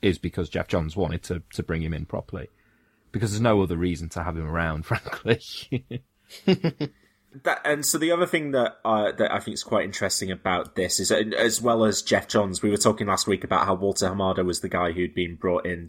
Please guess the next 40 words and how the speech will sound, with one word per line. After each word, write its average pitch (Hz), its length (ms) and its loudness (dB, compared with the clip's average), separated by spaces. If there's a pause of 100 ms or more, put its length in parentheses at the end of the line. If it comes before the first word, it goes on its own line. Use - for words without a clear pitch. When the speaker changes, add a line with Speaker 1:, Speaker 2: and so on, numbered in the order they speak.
Speaker 2:
to 85 320 0 (420)
kind 95 200 0
of 87 100 -2 (100)
oversee 90 460 2
D 87 180 -2
C, 85 440 -2 (260)
um, 85 520 -2
and 90 140 -2
that 85 100 0
he'd 90 200 -6
come 90 240 0
in 85 160 -4
from 85 280 -2
the, 82 380 -2 (1040)
the, 95 100 2
like, 87 200 2
horror 92 540 0
side 85 420 0
of 87 100 -10
D 87 160 -4
C, 85 240 -2
so 87 140 -4
had 85 120 -10
worked 90 360 -2
on 82 340 -10 (140)
your 85 480 -2
Annabelles 82 760 0
and 78 320 -6 (1600)
those 92 240 6
kind 87 160 0
of 85 60 0
movies, 82 380 0
and 95 140 -2
Lights 90 300 0
Out, 85 280 -2
and, 95 120 -2 (180)
and 92 380 -2
actually 117 300 0
the 95 80 -6
sequel 110 600 0